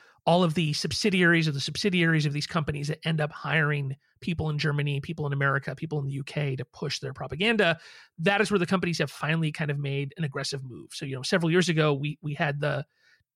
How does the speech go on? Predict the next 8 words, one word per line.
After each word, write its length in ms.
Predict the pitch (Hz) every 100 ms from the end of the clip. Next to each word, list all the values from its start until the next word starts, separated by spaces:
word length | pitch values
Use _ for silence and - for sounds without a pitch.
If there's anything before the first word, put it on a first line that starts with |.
| _
there 100 | 170
was 100 | 156
the 80 | 151
decision 460 | 147 - 165 156
to 180 | 151 151 131
label 360 | 143 160 165
state 240 | 147 170 160
media. 480 | 151 143 143 143